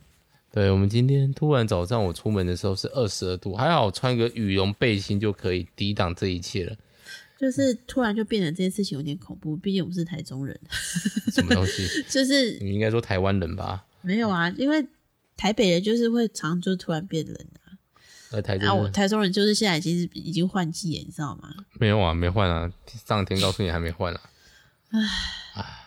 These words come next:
Speaker 2: 重点是中午又会很，其实可以穿短袖这样。
Speaker 1: 对啊，早上也没有到一定要穿长袖不可的。
Speaker 2: 就是需要穿外套。
Speaker 1: 对啊，需要穿外套。
Speaker 2: 然后我们家就有个小孩就会不喜欢穿外套，然后去上学，我就会一整天都在想，
Speaker 1: 上学哦，嗯。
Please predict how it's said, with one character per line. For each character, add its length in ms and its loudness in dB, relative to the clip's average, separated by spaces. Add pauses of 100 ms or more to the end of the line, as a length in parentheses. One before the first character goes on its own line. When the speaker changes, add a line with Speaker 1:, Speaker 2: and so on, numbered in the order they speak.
(200)
Speaker 2:
重 140 2
点 140 2
是 120 0
中 200 0
午 100 0
又 140 2
会 80 2
很， 180 0 (380)
其 320 -4
实 80 -2
可 100 -4
以 60 2
穿 240 -4
短 180 -6
袖 240 -6
这 140 -14
样。 140 -12 (560)
Speaker 1:
对 100 4
啊， 280 4
早 180 0
上 180 2
也 160 6
没 80 6
有 120 6
到 240 2 (280)
一 80 -4
定 160 2
要 120 4
穿 220 2
长 240 0
袖 180 0
不 140 -2
可 180 -4
的。 60 2
Speaker 2:
就 80 2
是 20 2
需 120 0
要 100 0
穿 240 -2
外 160 -2
套。 240 -10 (260)
Speaker 1:
对 160 2
啊， 80 4
需 160 -2
要 140 2
穿 180 -2
外 140 0
套。 160 -2
Speaker 2:
然 60 4
后 60 2
我 40 2
们 100 0
家 160 2
就 100 2
有 60 2
个 80 2
小 180 -4
孩 120 -4
就 100 0
会 80 2
不 140 0
喜 80 -6
欢 180 -8
穿 220 -8
外 220 -6
套， 180 -10 (100)
然 120 -4
后 60 0
去 140 -4
上 300 -6
学， 220 -12
我 80 -6
就 100 -2
会 100 2
一 120 2
整 160 -10
天 120 -4
都 80 -4
在 40 2
想， 100 8
Speaker 1:
上 100 6
学 360 0
哦， 180 -4 (320)
嗯。 120 -10